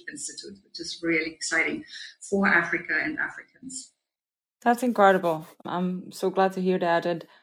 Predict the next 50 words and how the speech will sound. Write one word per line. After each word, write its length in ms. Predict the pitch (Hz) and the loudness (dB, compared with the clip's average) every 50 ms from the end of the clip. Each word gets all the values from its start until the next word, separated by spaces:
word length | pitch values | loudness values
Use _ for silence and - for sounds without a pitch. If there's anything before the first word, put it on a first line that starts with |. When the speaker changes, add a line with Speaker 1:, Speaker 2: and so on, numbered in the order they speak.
| _ _ - | _ _ 4
Speaker 2:
wow, 200 | - 202 208 202 | 8 10 12 12
all 200 | - 180 202 233 | 12 12 10 10
of 80 | 277 262 | 8 8
your 160 | 254 226 190 | 8 8 8
experiences, 720 | 170 170 - - - - 196 180 180 180 180 - 180 175 | 6 4 0 -6 -2 0 2 2 2 0 -2 -4 -4 -4
they 140 | - 175 170 | -2 -2 0
are 160 | 185 202 214 | 2 0 0
so 560 | 208 208 - - 180 175 170 175 175 165 - _ _ _ _ _ _ _ _ _ _ - | 0 -2 -2 0 2 2 4 2 2 0 -4 _ _ _ _ _ _ _ _ _ _ -4
rich, 440 | - 170 190 202 190 185 - - - | 2 6 6 6 6 4 2 -2 0
and 440 | - 165 165 165 165 165 165 147 - - | 0 0 0 0 0 -2 -4 -4 -2 -2
I 60 | 185 | -2
can 180 | 202 262 262 254 | 0 2 2 4
tell 180 | 233 214 196 190 | 6 6 6 8
that 120 | 190 185 | 6 6
you've 240 | 190 190 190 190 - _ _ - | 4 4 2 0 -6 _ _ 2
almost 300 | 180 196 196 190 190 - | 2 4 4 2 0 2
kind 120 | 208 180 | 0 0
of 120 | 180 180 180 - _ - - _ - | 0 -2 -6 -16 _ -20 -20 _ -4
found 580 | - - 220 202 202 202 202 208 208 202 202 - _ - | 6 10 12 12 12 12 12 10 6 2 -2 -6 _ 0
the 140 | 175 190 | 2 4
best 460 | 185 165 202 185 185 202 196 - - - | 8 10 10 10 10 10 6 0 -4 -2
in 160 | 165 185 - | 0 0 0
each 300 | - 190 190 185 - - | 2 0 0 0 -2 -4
culture, 480 | - - 220 214 208 214 - 190 185 180 | 0 4 4 4 4 2 0 2 4 4
right? 200 | 175 175 175 175 | 4 4 4 4
Or 100 | 165 170 | 4 2
something 440 | 170 - 180 175 175 - 180 180 170 | 2 0 -2 -2 0 -2 -2 0 0
that 160 | 170 165 160 | 0 0 0
really 340 | 165 170 165 160 165 165 - _ _ _ _ _ _ - | 0 0 0 0 -2 -2 -4 _ _ _ _ _ _ -2
inspired 600 | - 185 196 190 - - 208 202 202 208 208 190 | 0 0 0 2 6 6 8 8 8 8 6 4
you, 200 | 190 190 185 185 | 4 6 6 6
or, 200 | 185 185 175 165 | 6 6 4 4
like, 180 | 160 170 165 156 | 4 2 2 2
the 80 | 185 | 0
tango, 600 | 185 - 214 202 196 202 202 180 175 156 151 151 - | 0 2 2 2 4 4 4 4 6 6 6 6 6
like, 260 | 165 170 160 - - | 6 4 2 2 2
that, 160 | 165 143 - | 2 4 8
that's, 300 | - 202 233 220 - - - - - | 8 8 8 8 4 -6 -4 0 2
that's 180 | 214 226 - | 2 4 4
a 60 | 220 | 4
dance 300 | 185 - 208 202 208 233 | 6 8 8 8 8 8
actually 400 | 208 196 190 - - 180 190 196 | 6 6 6 4 0 4 6 8
<laughs> 380 | 220 262 302 294 381 370 339 294 | 10 10 12 12 12 12 12 12
that 140 | 240 226 226 | 12 12 12
I 120 | 220 226 | 12 12
want 220 | 233 233 233 233 226 | 12 10 6 6 6
to 100 | - 208 | 6 6
learn 200 | 208 202 208 202 | 6 6 6 4
myself. 640 | 185 190 196 190 - - 214 196 185 190 185 190 - | 4 4 4 4 8 10 12 12 12 10 8 6 6
I, 220 | - 175 175 175 | 4 6 6 6